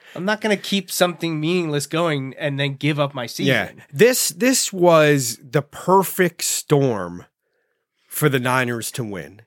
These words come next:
Speaker 2: Okay. Three factors. The revenge, which we pointed out from last year's playoff game.
Speaker 1: They had
Speaker 2: Two,
Speaker 1: something to prove.
Speaker 2: the extra rest. They hadn't played since Thanksgiving.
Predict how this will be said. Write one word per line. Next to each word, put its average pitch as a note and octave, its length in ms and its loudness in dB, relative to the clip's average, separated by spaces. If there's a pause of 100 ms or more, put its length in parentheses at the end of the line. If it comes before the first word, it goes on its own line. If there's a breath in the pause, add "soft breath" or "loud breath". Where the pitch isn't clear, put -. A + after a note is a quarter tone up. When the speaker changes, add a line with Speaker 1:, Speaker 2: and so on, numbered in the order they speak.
(200)
Speaker 2:
Okay. C#3 540 0 (260)
Three A#3+ 220 4
factors. B2+ 720 -2 (760)
The D3+ 120 4
revenge, C#3 760 0 (120)
which B2 240 -10
we D3 80 0
pointed D3 380 2
out G2+ 320 -2
from B2 560 -2 (180)
last B2+ 420 0
year's C3 180 -2
playoff F2+ 500 -6
game. F#2 320 -14 (1120)
Speaker 1:
They B2+ 100 -10
had D3+ 80 0
Speaker 2:
Two, A3 120 4
Speaker 1:
something F#3 300 6
to E3+ 40 -4
prove. D3+ 500 -12
Speaker 2:
the D3+ 200 0
extra E3+ 500 0
rest. B2+ 640 -6 (500)
They D3+ 140 4
hadn't F3 280 2
played F3+ 360 2
since C3 340 -6
Thanksgiving. C3+ 880 -4